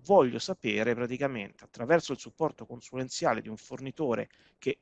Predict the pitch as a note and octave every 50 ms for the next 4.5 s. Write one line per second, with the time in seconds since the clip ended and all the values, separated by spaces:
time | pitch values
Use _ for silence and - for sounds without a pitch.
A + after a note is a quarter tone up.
0 | _ _ _ G2+ G#2+ - - D#3 C#3 C3+ C3+ - - - - D3+ B2+ G#2 - -
1 | - G2 G2+ - A2 G#2 - - G#3+ G#3 - - D2 C#2+ - C2+ - _ _ _
2 | _ _ _ _ _ _ _ _ _ _ - G#3+ A3 G#3+ - - C#3 A2+ G2+ G2+
3 | G#2 G#2+ A2+ A#2+ - _ - G#3+ F#3+ C3 A2+ A2 G#2+ - - B2 - _ - C#3
4 | C#3+ E3+ G3+ G#3+ F#3+ - D#3 - - D3+